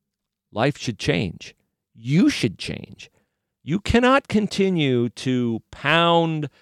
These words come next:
the "no respect, no one believes in me, I'm an underdog." You cannot continue to pound that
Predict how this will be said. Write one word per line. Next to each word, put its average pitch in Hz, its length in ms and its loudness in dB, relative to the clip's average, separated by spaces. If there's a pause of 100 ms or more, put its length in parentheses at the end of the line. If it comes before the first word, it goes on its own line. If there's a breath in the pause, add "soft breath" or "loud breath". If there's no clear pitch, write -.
(220)
the 127 180 0
"no 143 500 8
respect, 143 1000 4
no 151 180 2
one 185 220 6
believes 156 600 4
in 135 200 2
me, 127 180 -2
I'm 180 320 4
an 180 80 2
underdog." 135 640 2 (540)
You 135 120 -10
cannot 233 560 4
continue 202 460 2
to 185 100 4
pound 202 480 2
that 98 300 0